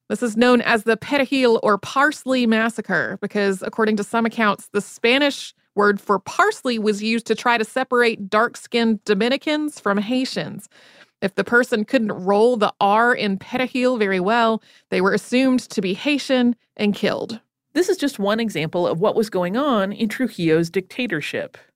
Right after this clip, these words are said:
Speaker 2: In the years before the massacre, he had placed the Dominican Republic under martial law and renamed the capital after himself.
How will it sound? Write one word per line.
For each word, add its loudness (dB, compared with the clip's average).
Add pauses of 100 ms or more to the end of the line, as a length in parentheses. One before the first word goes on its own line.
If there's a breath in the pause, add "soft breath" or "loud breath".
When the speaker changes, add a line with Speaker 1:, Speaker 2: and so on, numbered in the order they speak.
(180)
Speaker 2:
In 0
the 0
years 0
before -2
the -6
massacre, -2
he -6
had -4
placed -4
the -6
Dominican -6
Republic -6
under -2
martial -4
law 0 (300 soft breath)
and -4
renamed -2
the -2
capital 0
after -8
himself. -4